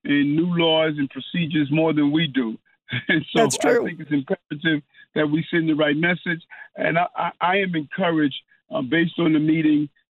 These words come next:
Speaker 1: that we had, that we be sending the right message to keep the city safe.
Speaker 2: Are you encouraged that you could have an impact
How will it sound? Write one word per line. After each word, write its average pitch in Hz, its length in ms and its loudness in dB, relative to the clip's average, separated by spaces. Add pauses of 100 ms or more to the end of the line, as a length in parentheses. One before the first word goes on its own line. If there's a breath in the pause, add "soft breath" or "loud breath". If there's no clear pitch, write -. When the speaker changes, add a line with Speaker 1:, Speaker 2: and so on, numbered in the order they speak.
(120)
Speaker 1:
that 143 220 -2
we 160 160 2
had, 160 420 2
that 143 220 -6
we 170 140 -10
be 147 260 -12 (200)
sending 160 280 -2
the 143 100 0
right 147 240 2
message 143 460 -4 (340 loud breath)
to 143 80 -6
keep 165 240 -4
the 139 180 0
city 131 320 2
safe. 117 280 0 (640)
Speaker 2:
Are 214 80 4
you 220 180 4
encouraged 214 520 2
that 208 120 -2
you 208 140 -2
could 180 140 -4
have 185 280 0
an 233 80 2
impact 262 540 0